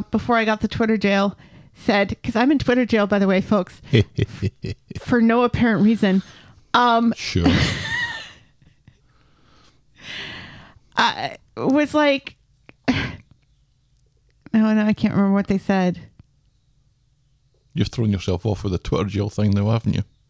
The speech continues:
Speaker 1: Yeah, I, but, it, you know, there was just lots of people who are like, "None of this makes any sense."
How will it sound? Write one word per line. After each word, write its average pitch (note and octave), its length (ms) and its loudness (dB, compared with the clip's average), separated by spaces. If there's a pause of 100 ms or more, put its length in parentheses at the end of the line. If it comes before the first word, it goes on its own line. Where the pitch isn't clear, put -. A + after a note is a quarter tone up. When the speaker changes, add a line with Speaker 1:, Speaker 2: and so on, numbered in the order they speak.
(640)
Speaker 1:
Yeah, G#3+ 540 2
I, A#3 200 0 (120)
but, E4+ 160 4
it, D4 300 2
you F4 120 2
know, C4 200 2
there D4 140 0
was D#4 140 -2
just D4+ 180 -8
lots D4+ 220 0
of D4 80 -4
people D4 280 2
who C#4 80 2
are C#4+ 80 2
like, C4 280 -2 (1000)
"None C#4+ 160 4
of E4 120 0
this C#4 200 0
makes A#3 240 0
any C4 180 4
sense." A3 540 -2